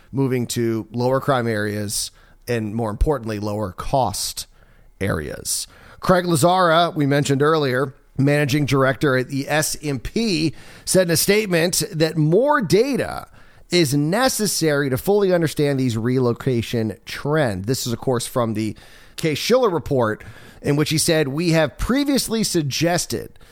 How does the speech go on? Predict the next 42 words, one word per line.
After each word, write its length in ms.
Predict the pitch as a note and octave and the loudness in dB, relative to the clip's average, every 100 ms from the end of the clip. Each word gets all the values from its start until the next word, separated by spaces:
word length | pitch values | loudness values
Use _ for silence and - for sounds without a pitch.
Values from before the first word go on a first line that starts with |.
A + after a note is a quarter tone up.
| - | -8
that 120 | C3 | -4
the 80 | C#3 | -2
strength 420 | - D#3+ F3 F#3+ | -2 2 0 2
in 80 | E3+ | 0
the 60 | D#3 | 2
U 140 | D3+ | 2
S 80 | C3+ | 2
housing 360 | D3 D3+ B2+ | 2 2 0
market 300 | B2 A#2 A2 | 0 0 0
is 120 | A#2+ G#2+ | -4 -2
being 300 | B2+ C#3+ E3+ | -2 -2 -2
driven 360 | A#2 C3+ C3 | -2 -2 -2
in 160 | A#2 A#2 | -6 -8
part 580 | - - A3+ F3 B2 - - - - | -6 -2 0 2 -2 -8 -20 -10 0
by 140 | C#3+ | 2
a 60 | C3+ | 2
change 320 | - D3+ C3+ | 2 0 2
in 80 | C#3 | 2
locational 560 | B2 - B2+ - B2+ | 0 0 0 0 -2
preferences 720 | - F3+ F#3 C#3 G#2+ G2+ A2 - - - | 0 0 0 -4 -4 -6 -8 -10 -16 -8
as 220 | C3 C3 | -4 -4
households 500 | B2+ C3 - C#3+ B2+ | -2 -2 0 0 0
react 460 | B2 A2+ G#2+ G#2+ - | 0 0 0 -2 -4
to 140 | B2+ | -4
this 160 | G#2+ - | -2 -2
pandemic. 680 | - B2+ C3 A#3+ G3+ G2 - - - | -2 -2 0 0 0 -4 -12 -20 -10
More 400 | - C#3+ E3 C#4 | -2 2 4 4
data 400 | B3+ C4 D4+ C4+ | 2 0 0 2
will 140 | G3 F3+ | 2 2
be 160 | D#3+ | 2
required 500 | F#3+ G3 F3+ E3+ D#3+ D3 | 0 0 2 4 2 0
to 100 | C#3 | -2
understand 520 | D#3+ E3 D#3 C#3 C3+ | -2 -2 -2 0 0
whether 200 | C3 C3 | 0 0
this 180 | B2+ - | -2 -2
demand 720 | A#2+ B2 D#3+ A#3+ C4 A#3+ - | -2 0 0 2 0 -2 -6
surge 680 | - C#3 A2 F#2+ A2 A2+ - - - - | -6 -4 -4 -6 -8 -10 -14 -20 -18 -2
represents 560 | D3 E3 F3+ D3+ F3 D3+ | 2 2 2 2 2 0
an 60 | |
acceleration 720 | C#3+ - F3 D3 D3+ F#3 E3+ | 0 2 2 4 2 2 0
of 140 | C#3 - | -2 -2
purchases 840 | - B3+ - D#3+ A#2 F2+ G2+ - | 0 0 0 -2 -4 -6 -8 -10